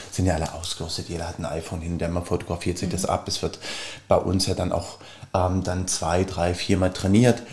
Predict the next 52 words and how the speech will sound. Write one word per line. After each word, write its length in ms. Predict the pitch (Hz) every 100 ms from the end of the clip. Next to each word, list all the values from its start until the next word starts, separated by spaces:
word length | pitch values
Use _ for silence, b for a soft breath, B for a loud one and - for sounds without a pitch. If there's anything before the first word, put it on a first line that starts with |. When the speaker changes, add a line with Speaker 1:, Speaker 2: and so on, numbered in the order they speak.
| B
Speaker 1:
bis 160 | 104
es 140 | 98 -
dann 200 | 87 85
sitzt. 540 | 98 123 - - -
Und 180 | - 90
klar 300 | - 95 98
gibt 180 | 95 95
es 100 | 98
vielleicht 240 | 92 87
immer 160 | - 95
noch 120 | 92
mal 120 | 87
Kleinigkeiten, 560 | 87 87 90 95 - 85
die 100 | 90
man 400 | 85 85 82 - -
ab-, 260 | - - -
oder 220 | - 87
die 180 | 85 90
abweichen, 560 | - - 92 92 - 95
die 80 |
man 140 | 85 87
dann 160 | 87
noch 100 | 87
mal 140 | 82 82
nachjustiert. 880 | 78 98 101 104 101 - - 101 98 B B B
Aber 160 | - 87
der 100 | 90
große 340 | 90 92 92
Vorteil 400 | 98 - 95 95 -
ist 160 | 95 -
ja, 160 | 95 95 B
dass 160 | - -
immer 200 | 98 92
die 120 | 92
gleichen 320 | - 85 90
Mitarbeiter 400 | 92 95 92 90
und 60 | 85
Mitarbeiterinnen 640 | 82 107 92 85 78 82
da 240 | 73 90
sind 340 | 98 101 95 -
und 140 | 90
die 100 | 95
das 240 | 95 90 -
machen. 380 | 92 92 85
Die 100 | 76 82
Herausforderung, 680 | 78 82 101 - 101 98 92
deshalb 460 | 90 - 82 101
Fotografie 600 | - 90 92 92 - 110
abgelegt, 420 | 101 - 92 92 98
ist 140 | 92
ja 100 | 92
so, 320 | 82 95 107